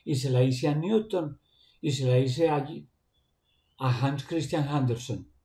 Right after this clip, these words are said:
¿Permite compartir la experiencia con otros campeones?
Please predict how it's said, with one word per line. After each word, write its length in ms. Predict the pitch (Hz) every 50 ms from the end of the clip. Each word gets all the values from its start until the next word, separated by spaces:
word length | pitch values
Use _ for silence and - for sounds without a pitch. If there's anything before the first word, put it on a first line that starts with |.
| _ _ _ _ - _ _ _ _ _ _ _ _ _ _ _ _ _ _ _ _ _ _ _
¿Permite 440 | - 160 143 147 156 151 151 180 175
compartir 520 | - 170 156 123 160 135 123 - 160 151 160
la 60 | 165
experiencia 500 | - - 165 143 143 143 147 156 165 165
con 120 | 160 147 147
otros 240 | 147 170 160 -
campeones? 720 | - 165 151 143 - 165 180 185 180 160 131 123 - - _